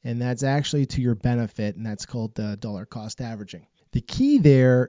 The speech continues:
is to keep contributing, not only when the market's down, but especially when the market's down. One of the biggest mistakes that I see people making is backing down their contributions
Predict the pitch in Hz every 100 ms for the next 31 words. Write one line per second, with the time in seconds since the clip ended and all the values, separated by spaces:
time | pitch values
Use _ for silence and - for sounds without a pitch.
0 | - 143 - 131 - 180 165 - 135 -
1 | 147 131 120 82 - - - - _ _
2 | _ _ _ _ _ _ _ _ _ 135
3 | 160 160 147 190 196 143 127 123 123 117
4 | - 110 - 127 127 139 135 - 135 151
5 | - 131 113 110 110 98 - - - -
6 | - - - _ _ _ _ _ _ _
7 | _ _ _ 139 151 135 113 156 165 170
8 | - 156 131 - 160 156 - - 123 127
9 | 135 - 156 131 139 131 117 123 175 202
10 | 87 101 - - - - _ _ _ _
11 | _ 143 135 127 127 113 - _ _ _
12 | _ 113 - 139 156 - 202 180 160 170
13 | 185 143 131 135 139 151 139 135 110 123
14 | 160 139 123